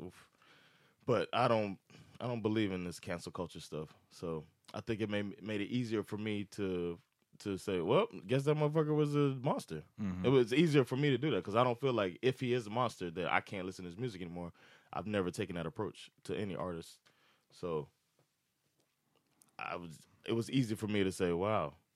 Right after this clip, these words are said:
Speaker 1: damn, that's a goddamn shame." You
Speaker 2: Mm.
Speaker 1: know what I mean? So, yeah,
Speaker 2: Jag,
Speaker 1: that's,
Speaker 2: jag,
Speaker 1: that's
Speaker 2: jag kände ju mig, jag sa, vi, när vi pratade på förra avsnittet,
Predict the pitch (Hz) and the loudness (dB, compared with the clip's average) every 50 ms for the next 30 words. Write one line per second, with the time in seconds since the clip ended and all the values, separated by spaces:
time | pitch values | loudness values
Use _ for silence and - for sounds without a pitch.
0 | _ _ - 101 113 110 92 95 98 - - 87 76 95 95 104 101 98 107 107 | _ _ -4 -2 -2 0 -2 -4 -6 -6 -8 -8 -6 -4 -4 -2 -2 -2 -4 -4
1 | 104 98 - 120 123 117 95 82 78 _ _ - 101 95 90 85 92 92 92 92 | -4 -6 -6 -6 -6 -6 -8 -10 -14 _ _ -4 -2 0 0 0 0 -2 -4 -6
2 | 92 95 95 98 - _ _ _ _ _ - - - - - - - - - - | -6 -8 -10 -14 -18 _ _ _ _ _ -20 -20 -20 -20 -20 -20 -20 -20 -20 -20
3 | - - - - _ _ _ _ - - - 62 - - - - - - 127 131 | -20 -20 -20 -20 _ _ _ _ -18 -14 -14 -14 -14 -16 -10 2 8 10 10 10
4 | - 98 120 123 139 - 107 131 135 143 143 135 160 147 139 135 131 123 123 123 | 10 10 10 10 10 10 12 12 12 12 12 12 12 12 12 12 12 12 12 12
5 | 123 120 117 117 107 127 123 - 135 92 107 120 123 120 123 127 123 131 127 107 | 12 12 12 12 12 10 10 8 6 6 8 8 8 8 8 8 8 8 6 4
6 | - - 120 110 101 107 104 98 90 87 92 98 98 98 92 98 92 - 95 85 | 4 4 4 6 6 6 4 2 2 0 0 2 4 6 6 4 2 0 -4 -6
7 | 87 82 | -6 -8